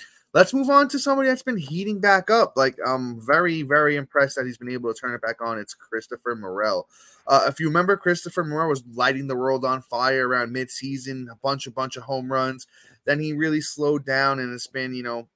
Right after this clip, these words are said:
uh, a rough road back up. Morel is fifty-five percent owned on Yahoo. He's eligible at almost everywhere. The Swiss Army knife, second, third, short, and outfield. Looks like they've had him third in the lineup the past two games.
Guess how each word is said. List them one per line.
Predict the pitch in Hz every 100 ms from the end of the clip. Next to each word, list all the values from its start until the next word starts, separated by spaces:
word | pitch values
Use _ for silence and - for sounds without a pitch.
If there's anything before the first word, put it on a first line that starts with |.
| _ _ -
uh, | 131 135 -
a | 143
rough | 160 156 143
road | 143 131
back | 120 117 127
up. | 120 101
Morel | 123 131
is | 131 -
fifty-five | 156 - 156 - 135 135
percent | 131 131 85
owned | 117 113
on | 110 110
Yahoo. | 110 113 117 113 _ _ _
He's | 123
eligible | 143 175 151 143 139
at | 127
almost | 143 147 -
everywhere. | 147 135 120 117
The | 117
Swiss | - 123 120 123
Army | 117 117
knife, | 117 120 127
second, | - 135 127 131 120
third, | 120 123 123
short, | - - 123 - 101
and | _ -
outfield. | 135 131 - 139 135 _ _ _ _ _ - _ _ _
Looks | 135 139 151
like | 139
they've | 131 123
had | 123 117
him | 123 110 -
third | 135 156 175
in | 185
the | 180
lineup | 180 175 180 180 180 _ - - -
the | 147
past | - 147 135 -
two | - 190 185
games. | 160 170 170 165 160